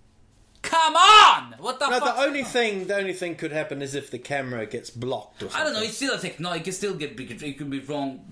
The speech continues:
Speaker 1: wrongly programmed. Like, I don't know how the fuck it
Speaker 2: Wow,
Speaker 1: works.
Speaker 2: Illuminati.
Speaker 1: No, well, of course, a computer can just start working, and you'd say, "Well, it was working yesterday." I mean, I mean, it can't.
Speaker 2: Why would it be used yesterday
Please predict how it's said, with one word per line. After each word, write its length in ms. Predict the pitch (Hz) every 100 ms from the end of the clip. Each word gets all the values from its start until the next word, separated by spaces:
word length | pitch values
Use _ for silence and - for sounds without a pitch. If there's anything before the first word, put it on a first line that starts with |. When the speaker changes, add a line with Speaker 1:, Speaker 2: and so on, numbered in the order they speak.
| -
Speaker 1:
wrongly 360 | 147 139 131 127
programmed. 680 | 123 160 165 139 143 131 120
Like, 200 | 120 127
I 120 | 226
don't 140 | 247
know 140 | 139 110
how 80 |
the 100 | 113
fuck 80 | 113
it 20 | 113 113
Speaker 2:
Wow, 280 | 110 101 113
Speaker 1:
works. 120 | 120
Speaker 2:
Illuminati. 920 | 131 131 123 120 147 147 - 90 92
Speaker 1:
No, 140 | 254 311
well, 120 | 349
of 140 | 330
course, 220 | 339 339 277
a 60 |
computer 440 | 240 175 214 254 262
can 160 | 202
just 160 | 156 -
start 240 | - 131
working, 480 | 127 214 247 104 110
and 100 | 120
you'd 200 | 131 117
say, 100 | -
"Well, 180 | 214 349
it 120 | 320
was 120 | 269
working 300 | 226 294 -
yesterday." 500 | 269 294 254 185 202
I 60 | 190
mean, 240 | 165 220
I 100 | 190
mean, 260 | 190 185 202 - - -
it 140 | 147
can't. 280 | - 175 160
Speaker 2:
Why 140 | 156
would 140 | 175 160
it 100 | 127
be 320 | 135 127 117 - -
used 320 | 135 127 117
yesterday 440 | 139 - 123 110